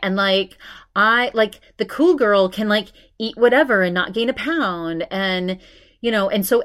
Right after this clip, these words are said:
Emily w-, Emily seemed very <laughs> triggered by, um, what Alex says she eats in a day, and she didn't really believe her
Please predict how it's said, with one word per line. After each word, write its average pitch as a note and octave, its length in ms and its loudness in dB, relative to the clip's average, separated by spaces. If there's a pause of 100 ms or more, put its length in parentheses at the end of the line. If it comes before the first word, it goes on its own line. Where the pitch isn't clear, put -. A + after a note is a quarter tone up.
Emily F4 380 2
w-, A3 240 0
Emily D#4 280 2
seemed C#4+ 240 0
very G#3+ 240 0
<laughs> - 0 -
triggered F3+ 800 -2
by, D#3 640 -4 (420)
um, D3+ 460 -4
what E3+ 280 -2
Alex D#3 760 -2
says F3+ 420 -2
she C#4+ 320 -6
eats C#4 320 -4
in C#4 80 2
a C#4 60 2
day, B3 580 -2
and F3 160 -6
she - 140 -10
didn't F#3 220 -2
really A#3 680 -6
believe A3+ 500 -6
her A#3+ 560 -6